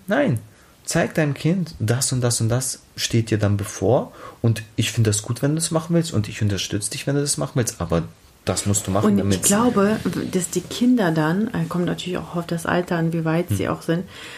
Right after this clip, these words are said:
Speaker 2: ich glaube, dass manche Kinder das gut finden, dass sie dann richtig nachdenklich werden,
Speaker 1: Mhm.
Speaker 2: weil sie fühlen sich ernst genommen.
Speaker 1: Mhm.
Speaker 2: Und wenn sie sich ernst genommen fühlen, dass jemand denen wirklich zuhört und da auch daran
Speaker 1: Mhm.
Speaker 2: glaubt und sie unterstützen möchte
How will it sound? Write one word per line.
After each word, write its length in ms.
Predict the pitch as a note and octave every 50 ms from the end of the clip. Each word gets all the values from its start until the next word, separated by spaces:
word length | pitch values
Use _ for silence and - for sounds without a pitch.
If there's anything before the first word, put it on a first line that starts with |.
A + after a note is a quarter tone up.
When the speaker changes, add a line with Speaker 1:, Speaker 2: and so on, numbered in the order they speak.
| - - - - - -
Speaker 2:
ich 120 | F#3 E3+
glaube, 240 | - - F#3 F#3 G3
dass 180 | F#3 F3 - -
manche 280 | F3+ F#3 G3 - G#3
Kinder 500 | G3 - - F#3+ F#3+ F#3 F#3 F3+ F3 F#3 - - -
das 240 | - E3+ E3 D#3+ - - _ - - - - -
gut 220 | - F3+ F#3+ F#3+ -
finden, 400 | - E3+ D#3 D3+ D3+ - E3 D#3+
dass 160 | E3 D#3+ -
sie 100 | - F3+
dann 180 | E3+ D#3+ D#3+
richtig 380 | E3 F#3 E3+ E3 - E3+ E3 -
nachdenklich 680 | F3 E3+ E3 D#3+ - - E3 D#3+ D#3 E3 E3 D#3+ - D#3
werden, 300 | D#3 D#3 D#3+ D#3+ E3 D#3+
Speaker 1:
Mhm. 20 |
Speaker 2:
weil 160 | E3 E3 D#3+
sie 100 | D#3+ E3+
fühlen 300 | E3 - G3+ G3 G3 F#3
sich 200 | - F3+ E3+ - - -
ernst 380 | F3 E3+ E3 E3+ F#3 - -
genommen. 440 | - A3 G#3 G3+ G#3 A3 B3 C#4 D#4 - - -
Speaker 1:
Mhm. 400 | G#2+ G#2 G#2 G#2 G2+ G2 G#2 A2 -
Speaker 2:
Und 320 | - F#3+ F#3+ F#3+ F#3 - -
wenn 220 | - F3+ F3+ F3+ F3
sie 140 | F3 F3+ E3+
sich 300 | E3 E3+ D#3+ - - -
ernst 320 | A3+ C#4 D#4 D#4 - -
genommen 300 | G3 F3 E3 D#3 D3+ D3+
fühlen, 500 | - - - E3 D#3+ E3 E3+ F#3 G#3 G#3+
dass 200 | G3+ F3 - -
jemand 240 | E3+ E3 E3+ E3 D#3+
denen 160 | E3 D#3+ D#3
wirklich 360 | F3+ G3 G3+ G3+ G3 - -
zuhört 680 | - - A3+ A#3+ C4 B3+ F#3+ F3 F3 E3 D#3 D#3 -
und 400 | - D#3+ E3 D#3+ E3 - - - - -
da 220 | - E3 D#3 D3+ -
auch 140 | - - -
daran 300 | - E3+ D#3+ D#3+ D#3+ D#3
Speaker 1:
Mhm. 40 |
Speaker 2:
glaubt 340 | - E3+ F3 F#3 G3+ G3+ -
und 140 | G3 F#3 E3+
sie 60 | -
unterstützen 580 | F3 D#3+ F3 E3+ - - G#3+ G#3+ G#3+ - F3+ E3
möchte 320 | D#3+ D#3 D#3+ - - D#3+